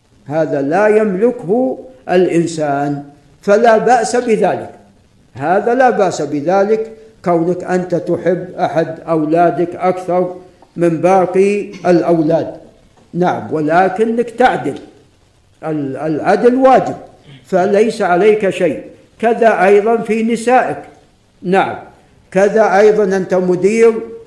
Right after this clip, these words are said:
أنت أستاذ وتحب أحد الطلاب، نعم، أكثر من غيره، نعم، فلا بأس بذلك، لكن عليك أن تعدل بين كل الطلاب،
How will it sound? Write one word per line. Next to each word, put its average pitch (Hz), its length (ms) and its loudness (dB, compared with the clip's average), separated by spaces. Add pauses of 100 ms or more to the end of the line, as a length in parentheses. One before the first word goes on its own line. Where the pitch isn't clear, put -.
(160)
أنت 170 220 -2
أستاذ 190 640 0
وتحب 180 720 2
أحد 185 280 -2
الطلاب، 208 640 0 (380)
نعم، 175 320 -2 (220)
أكثر 175 320 -4
من 196 220 -2
غيره، 175 380 2 (460)
نعم، 160 320 -2 (300)
فلا 143 300 -4
بأس 143 360 -6
بذلك، 175 540 -4 (760)
لكن 139 400 -6
عليك 151 340 -4
أن 156 180 -4
تعدل 170 360 0
بين 156 400 -4
كل 180 260 -4
الطلاب، 175 560 -4